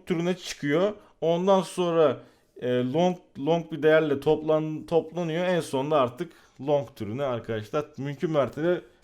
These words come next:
büyük tam sayı türüyle işlem yapmayı tercih ediyor derleyici. Çünkü hani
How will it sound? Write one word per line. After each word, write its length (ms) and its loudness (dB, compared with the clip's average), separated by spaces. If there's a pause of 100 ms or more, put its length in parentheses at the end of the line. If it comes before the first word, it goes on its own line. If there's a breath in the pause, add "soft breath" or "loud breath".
(100)
büyük 280 -2
tam 200 2
sayı 260 -8
türüyle 240 -6
işlem 280 -6
yapmayı 300 -6
tercih 360 0
ediyor 260 -4
derleyici. 560 -6
Çünkü 440 -4 (200 loud breath)
hani 160 -8